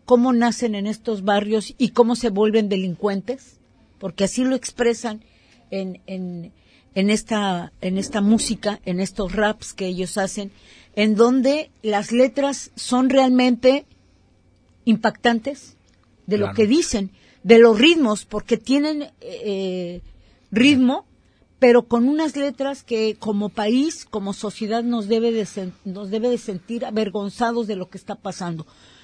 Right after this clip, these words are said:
Speaker 1: Pero esto, ¿por qué surge? En la frontera se empezó,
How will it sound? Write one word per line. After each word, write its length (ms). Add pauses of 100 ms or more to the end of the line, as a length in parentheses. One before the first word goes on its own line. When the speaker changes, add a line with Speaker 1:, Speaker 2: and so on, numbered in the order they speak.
(140)
Speaker 1:
Pero 200
esto, 280
¿por 280
qué 280 (240)
surge? 580 (1300)
En 120
la 80
frontera 500
se 120
empezó, 560